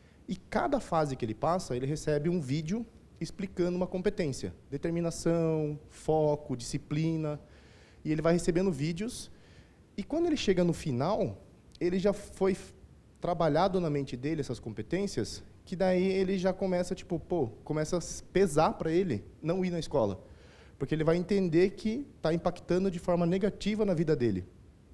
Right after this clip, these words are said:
Então, foi um sucesso, foi muito legal. A única coisa que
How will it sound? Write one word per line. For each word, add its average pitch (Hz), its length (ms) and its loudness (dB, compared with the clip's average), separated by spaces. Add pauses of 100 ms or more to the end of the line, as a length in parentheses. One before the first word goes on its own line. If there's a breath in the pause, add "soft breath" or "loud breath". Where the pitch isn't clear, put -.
(360)
Então, 156 360 0
foi 180 200 -2
um 175 60 -4
sucesso, - 400 -4
foi 156 100 -2
muito 147 280 0
legal. 139 400 0 (320 loud breath)
A 147 120 0
única 214 380 4
coisa 151 380 0
que 131 320 -2